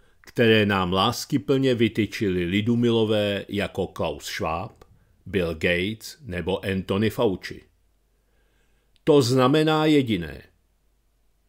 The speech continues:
Na vzdělané, moudré a civilizované človíčky ze západu čekají jen samá pozitiva a sociální jistoty.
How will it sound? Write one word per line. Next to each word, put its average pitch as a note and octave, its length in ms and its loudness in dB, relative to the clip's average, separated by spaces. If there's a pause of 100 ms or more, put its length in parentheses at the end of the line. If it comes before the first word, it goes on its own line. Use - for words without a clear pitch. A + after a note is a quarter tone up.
(460)
Na G#2+ 140 0
vzdělané, C#3 920 2
moudré A#2 840 2 (100)
a G#2 100 -4
civilizované G2+ 960 2
človíčky G#2+ 760 -4
ze F2 120 -6
západu A2 680 -4 (340)
čekají G2+ 600 2
jen E2+ 160 -2
samá E2+ 440 -4
pozitiva A2 880 -4 (100)
a B2+ 180 -8
sociální F#2 840 -4
jistoty. - 560 -10